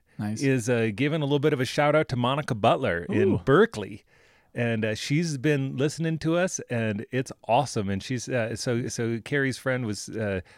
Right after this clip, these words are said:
Speaker 2: I guess she has high praise for us.
Speaker 1: Nice.
Speaker 2: Yeah, so we have high praise for you because
Speaker 1: Absolutely, Monica.
Speaker 2: Monica,
Speaker 1: Here's to you.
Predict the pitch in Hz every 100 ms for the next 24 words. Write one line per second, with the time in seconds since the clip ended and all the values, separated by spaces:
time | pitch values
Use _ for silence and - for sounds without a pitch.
0 | - 110 147 - 127 120 - 123 - 120
1 | 127 - - - - - - - 349 135
2 | 90 - - 131 180 185 85 - 143 131
3 | 170 190 139 175 165 147 139 139 127 131
4 | 90 - - 127 311 330 151 143 175 214
5 | 165 - - 139 170 208 - 190 147